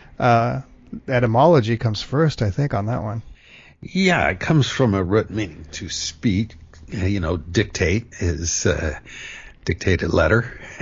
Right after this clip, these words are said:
Speaker 2: You
Speaker 1: That's
Speaker 2: can
Speaker 1: pretty
Speaker 2: also
Speaker 1: ea-, that's a pretty easy one for most people to figure out.
Speaker 2: Yeah. So it has to do with the, uh, dictator speaking and the people obey what he
Speaker 1: Mm-hmm.
Speaker 2: s-, tells them, or she.
Speaker 1: Yeah.
Speaker 2: Um, so in ancient Rome,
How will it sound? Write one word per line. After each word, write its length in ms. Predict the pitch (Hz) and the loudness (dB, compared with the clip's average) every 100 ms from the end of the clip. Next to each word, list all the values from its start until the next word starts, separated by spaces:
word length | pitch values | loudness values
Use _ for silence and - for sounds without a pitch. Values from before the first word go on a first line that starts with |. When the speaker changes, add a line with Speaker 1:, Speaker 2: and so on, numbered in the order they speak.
| - - | -8 -4
Speaker 2:
You 100 | 214 | 0
Speaker 1:
That's 160 | - 156 | 4 6
Speaker 2:
can 100 | - | 10
Speaker 1:
pretty 200 | 214 170 | 12 12
Speaker 2:
also 100 | 143 | 12
Speaker 1:
ea-, 220 | 160 185 | 12 12
that's 220 | 175 175 180 | 12 8 6
a 40 | |
pretty 240 | - 202 185 | 8 10 12
easy 180 | 175 | 12
one 200 | 160 170 151 | 10 10 8
for 100 | 147 | 6
most 240 | 143 135 | 6 6
people 200 | 147 127 | 2 2
to 100 | 127 | 2
figure 400 | 120 131 120 123 | 0 0 2 2
out. 260 | 110 101 - - | 2 -2 -8 -6
Speaker 2:
Yeah. 500 | 117 113 98 65 - - - - | 2 6 6 4 -2 -10 -20 -14
So 360 | - - 120 101 | -2 4 6 6
it 80 | 95 | 6
has 280 | 85 82 - | 4 0 -4
to 60 | |
do 220 | 92 90 | -8 -6
with 160 | 80 76 | -8 -10
the, 420 | - 82 80 80 | -10 -10 -8 -8
uh, 200 | 69 73 - - - - - - | -6 -6 -8 -14 -20 -20 -20 -4
dictator 440 | 117 110 95 90 85 | -2 0 0 0 -2
speaking 580 | - 139 127 113 139 | 0 0 2 2 4
and 260 | 131 107 107 | 4 2 2
the 60 | 98 | 0
people 420 | 92 82 87 78 | 0 0 -2 -2
obey 460 | 78 80 71 - - - - | -2 -2 -2 -6 -14 -20 -12
what 120 | - - | -8 -4
he 100 | 117 | -4
Speaker 1:
Mm-hmm. 200 | - 127 127 - | -2 -4 -6 -10
Speaker 2:
s-, 140 | - - | -10 -8
tells 220 | - - - | -4 -4 -6
them, 120 | - _ _ - - - - | -12 _ _ -20 -18 -16 -6
or 200 | 90 - | -4 -2
she. 260 | - 82 - - - - | -4 -4 -8 -20 -20 -10
Speaker 1:
Yeah. 280 | - 107 95 - | -2 -2 -4 -6
Speaker 2:
Um, 300 | - 104 87 | 0 4 4
so 220 | 85 - 113 | 4 4 4
in 80 | |
ancient 480 | 110 139 190 160 107 | 4 4 4 2 0
Rome, 520 | 95 135 151 101 92 | 2 4 4 0 -2